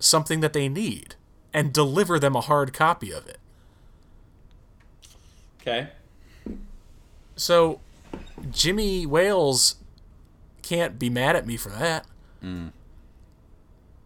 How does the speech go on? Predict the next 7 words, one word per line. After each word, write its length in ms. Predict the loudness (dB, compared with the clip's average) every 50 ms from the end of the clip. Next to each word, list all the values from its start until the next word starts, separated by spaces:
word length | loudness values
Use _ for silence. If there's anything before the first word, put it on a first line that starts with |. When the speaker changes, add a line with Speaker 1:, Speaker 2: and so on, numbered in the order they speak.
| -20 -20 -20 -20 -20 -20 -20 -20 -10 -6
Speaker 2:
I 60 | -6 0
guess. 580 | 4 6 8 8 8 6 4 -4 -8 -8 -10 -14 -20 -20 -14 -8
I 80 | -4 -2
mean, 320 | 0 0 0 0 0 0
uh, 340 | 0 0 2 2 2 0 -2 -6 -14 -20 -20 -20 -20 -20 -20 -20 -20 -20 -20 -20 -20 -20 -20 -20 -20 -20 -20 -20 -16 -14 -14 -16 -16 -20 -20 -20 -20 -20 -20 -20 -20 -20 _ -20 -20 -20 -20 -20 -20 -20 -20 -20 _ -20 -20 -20 -20 -20 -20 -20 -20 _ -20 -20 -20 -20 -20 -20 -20 -20 -20 -20 -20 -20 -20 -20 -20 -20 -20 -20 -20 -20 -10 _
are 60 | 0
you 300 | 2 4 4 2 2 0